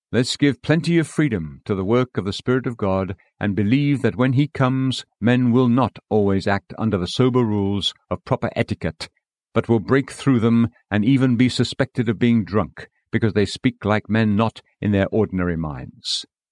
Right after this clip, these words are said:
It's a strange and marvelous thing to men when the Spirit of God opens their eyes, and we must not be surprised if they barely know what they say and forget where they are.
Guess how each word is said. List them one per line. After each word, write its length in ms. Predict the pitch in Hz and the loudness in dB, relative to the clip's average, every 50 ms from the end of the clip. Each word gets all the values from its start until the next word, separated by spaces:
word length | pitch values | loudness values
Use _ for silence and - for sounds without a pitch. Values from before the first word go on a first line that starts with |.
| _ _ _ _ _ _ _ _ _ _ _ _ _ _ | _ _ _ _ _ _ _ _ _ _ _ _ _ _
It's 200 | 127 123 - - | -2 0 2 2
a 120 | 135 123 | 0 0
strange 640 | 117 - - - 151 165 170 165 165 165 160 151 135 | 0 -2 0 0 2 2 4 4 2 2 2 2 2
and 180 | 139 120 113 107 | 2 2 2 2
marvelous 480 | 120 135 139 131 117 127 123 113 - | 2 2 2 2 2 0 0 0 -2
thing 440 | - - 104 87 78 76 73 71 71 - | -4 -4 -4 -4 -4 -8 -12 -14 -10 -6
to 100 | 98 87 | -4 -2
men 400 | 92 98 107 107 107 107 107 - - _ _ _ | 0 0 0 2 0 0 -2 -4 -6 _ _ _
when 100 | 95 95 | -4 -4
the 80 | 90 87 | -4 -4
Spirit 400 | - - - 135 135 135 123 135 | -6 -2 0 2 2 2 2 0
of 120 | 120 95 | -2 0
God 260 | - 120 113 117 110 | 0 2 2 2 2
opens 320 | 110 117 117 - 131 117 - | 2 0 0 -2 -4 -4 -2
their 180 | 113 110 101 | -2 -2 -2
eyes, 560 | 85 78 73 67 - - - - - - - - _ _ _ _ _ _ _ | -4 -6 -8 -10 -12 -16 -16 -14 -14 -14 -14 -18 _ _ _ _ _ _ _
and 140 | 90 101 101 | -4 0 2
we 80 | 120 127 | 2 2
must 200 | 127 120 - - | 2 2 0 0
not 220 | 147 165 156 - | -2 -2 -2 -2
be 140 | - 156 143 | -2 0 0
surprised 600 | - - - - 147 135 117 104 92 87 80 - 107 | 0 -2 -2 0 0 0 2 0 0 -2 -4 -6 -8
if 80 | - | -2
they 100 | - 104 | 0 -2
barely 480 | 98 80 117 120 131 135 131 131 135 135 | 0 0 0 2 2 2 2 2 2 2
know 240 | 123 120 123 127 123 | 2 2 2 2 2
what 240 | 110 110 113 - - | 0 0 -2 -2 -2
they 140 | 98 90 | -4 -4
say 460 | - - - 143 143 143 143 143 131 - _ _ _ _ _ | -4 -2 -2 0 2 4 4 2 2 0 _ _ _ _ _
and 160 | 104 104 - | -4 -4 -2
forget 480 | - 110 104 - - 110 90 - - _ _ | -2 -4 -4 -2 -4 -4 -6 -6 -12 _ _
where 140 | - 90 85 | -8 -8 -6
they 160 | 76 82 73 | -6 -6 -6
are. 260 | 64 60 64 67 73 | -8 -10 -14 -18 -20